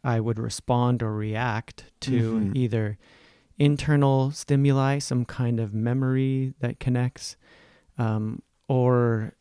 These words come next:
Speaker 1: uh, to an external, something that is happening, and I, my, my body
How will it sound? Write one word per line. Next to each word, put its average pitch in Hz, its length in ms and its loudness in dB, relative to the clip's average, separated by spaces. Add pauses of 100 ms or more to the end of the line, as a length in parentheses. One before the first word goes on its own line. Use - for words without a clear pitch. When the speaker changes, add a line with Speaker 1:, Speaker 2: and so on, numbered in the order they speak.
(100)
Speaker 1:
uh, 113 360 -2 (100)
to 139 140 0
an 117 80 0
external, 123 640 0 (480)
something 123 460 0
that 113 120 0
is 107 140 -4
happening, 127 760 0
and 110 420 -4
I, - 280 -6 (280)
my, 107 440 -2 (420)
my 104 140 -2
body 131 640 -2